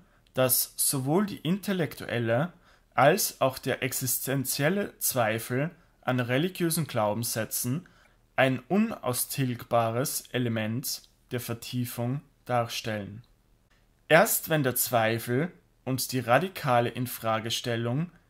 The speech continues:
im Weltbild seines religiösen Glaubens konstruktiv aufgenommen werden, führt der innere Weg wirklich zur Vertiefung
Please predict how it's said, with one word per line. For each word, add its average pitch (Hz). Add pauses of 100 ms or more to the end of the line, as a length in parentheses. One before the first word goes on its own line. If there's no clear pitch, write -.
(140)
im 131
Weltbild 127 (100)
seines 123
religiösen 147
Glaubens 113
konstruktiv 156
aufgenommen 117
werden, 113 (760)
führt 226
der -
innere 180
Weg 131 (220)
wirklich 120
zur 123
Vertiefung 117